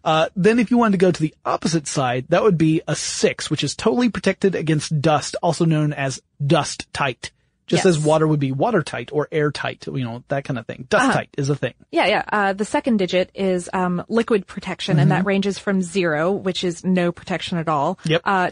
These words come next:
Speaker 2: to an eight, which means that that object would be protected against continuous immersion.
Speaker 1: Yes. And in fact, there are, uh,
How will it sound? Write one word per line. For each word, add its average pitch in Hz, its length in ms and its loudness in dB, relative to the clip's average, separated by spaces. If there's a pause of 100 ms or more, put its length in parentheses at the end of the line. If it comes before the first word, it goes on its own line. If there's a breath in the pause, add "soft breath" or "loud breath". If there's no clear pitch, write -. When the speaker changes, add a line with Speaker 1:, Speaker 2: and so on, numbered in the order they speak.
Speaker 2:
to 190 180 -2
an 170 180 -2 (100)
eight, 226 340 -2 (100)
which 208 260 -4
means 185 380 0
that 170 180 -2
that 175 220 -4 (160)
object 175 380 -4
would 180 100 -4
be 175 140 -2
protected - 760 -6
against 180 480 -4 (120)
continuous 247 800 -2 (100)
immersion. 175 640 -4
Speaker 1:
Yes. 160 380 0 (300 soft breath)
And 196 120 4
in 214 60 2
fact, 220 200 0
there 226 220 4
are, 214 40 -2
uh, - 140 -4